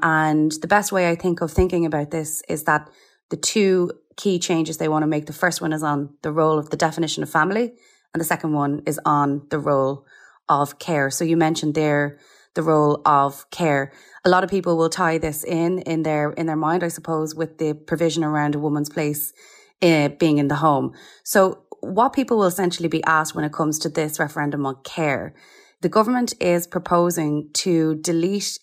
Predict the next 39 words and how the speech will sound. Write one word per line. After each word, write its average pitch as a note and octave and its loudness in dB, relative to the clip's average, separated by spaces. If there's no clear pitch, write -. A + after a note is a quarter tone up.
in F#3+ 4
its F3 0
entirety F3+ 0
Article F#3+ -2
forty-one E3 0
point D#3 -6
two, E3+ -2
and D#3 -4
that's G#3+ 0
the G#3+ 0
article F3+ 0
that E3 -4
says D#3 -4
that - -8
the C#3 -14
state F3 -2
recognises D#3+ -4
that D#3 -8
by E3+ -2
her F3 -2
life F3+ 0
within E3 -4
the E3 -2
home, D#3 0
woman F#3+ 4
gives E3+ 0
to F3+ -6
the E3 -12
state D#3+ -2
a G3 -4
support F#3+ 2
without F3 -2
which E3 -2
the E3+ -4
common D#3+ 0
good D3+ -2
cannot D3 2
be C3+ -4
achieved. - -4